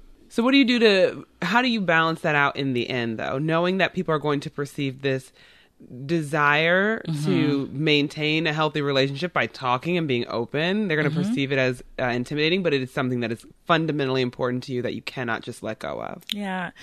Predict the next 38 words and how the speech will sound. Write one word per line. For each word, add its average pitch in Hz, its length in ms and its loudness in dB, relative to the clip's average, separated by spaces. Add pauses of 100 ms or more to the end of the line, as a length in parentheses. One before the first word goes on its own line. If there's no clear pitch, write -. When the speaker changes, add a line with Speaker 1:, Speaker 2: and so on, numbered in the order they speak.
(240)
Speaker 2:
I 220 80 0
mean, 240 240 8
that's 240 320 4
just, 269 380 0
I've, 208 320 2 (100)
I've 196 300 -2
come 202 380 -2
to 190 760 0
the 190 140 -2
realization 180 540 -2
that 180 120 -6
that's - 240 -8
who 190 160 -6
I 175 80 -6
am 170 220 -6
as 175 100 -8
a 180 60 -8
person. 247 560 -6 (600)
Um, 180 400 2 (100)
what 254 260 6
I, 285 280 6 (140)
I, 208 540 2 (520)
I 190 560 2
feel 233 300 2
like 208 340 2 (140)
I 175 540 0 (540)
have 208 420 2
been 202 140 2
able 190 200 -2
to - 180 -6
adjust 170 640 -2 (680)
to 240 100 4
some 247 180 6
degree 247 360 4
is, 214 100 2
like, 196 180 2
if, 190 260 -2
if, 185 420 -2